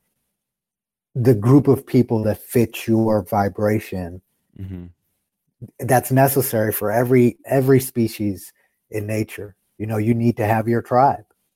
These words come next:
Speaker 1: you know? And I think what happens as human beings is because we have ration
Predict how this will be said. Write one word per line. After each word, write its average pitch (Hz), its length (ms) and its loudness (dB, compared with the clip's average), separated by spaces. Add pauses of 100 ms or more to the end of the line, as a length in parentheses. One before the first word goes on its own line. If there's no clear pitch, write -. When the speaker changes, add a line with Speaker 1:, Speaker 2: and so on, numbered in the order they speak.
(220)
Speaker 1:
you 107 120 -2
know? 104 320 -4 (600)
And 120 180 -4
I 110 140 0
think 120 480 -4 (180)
what 120 360 0
happens 113 360 0
as 98 140 -6
human 101 380 -8
beings 120 440 2
is 104 160 -4
because 98 380 -6
we 98 160 0
have 95 400 -2 (420)
ration 104 400 0